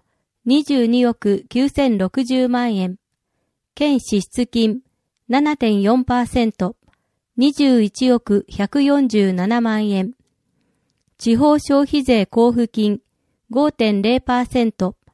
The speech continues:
十四億三千三百万円。諸収入、二点七パーセント、七億七千三百七十四万円。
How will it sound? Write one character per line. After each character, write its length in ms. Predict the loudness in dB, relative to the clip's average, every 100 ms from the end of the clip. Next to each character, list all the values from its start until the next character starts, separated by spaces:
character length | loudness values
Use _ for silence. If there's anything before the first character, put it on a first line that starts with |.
| _ _ _ _
十 280 | 0 2 4
四 300 | 2 2 2
億 380 | 2 2 0 -2
三 300 | -4 -2 0
千 240 | 0 -2
三 260 | 0 -2 0
百 240 | -2 -2
万 280 | -2 0 0
円。 240 | -2 -4 -8 _ _ _ _ _ _
諸 220 | -2 -2
収 280 | 0 0 2
入、 360 | 2 0 0 -6 _ _ _ _
二 220 | 0 0
点 280 | 0 0 0
七 240 | 0 -2
パ 180 | -2 -2
ー 60 | -2
セ 180 | -2 -2
ン 80 |
ト、 240 | -2 -6 -6 _ _ _ _ _ -4
七 360 | 0 2 2
億 340 | 0 0 0 2
七 280 | 0 0 0
千 240 | 0 0
三 280 | 0 0 0
百 240 | 0 -2
七 280 | 0 0 0
十 240 | 0 0
四 180 | 2 0 0
万 260 | -2 -2 -2
円。 260 | -2 -4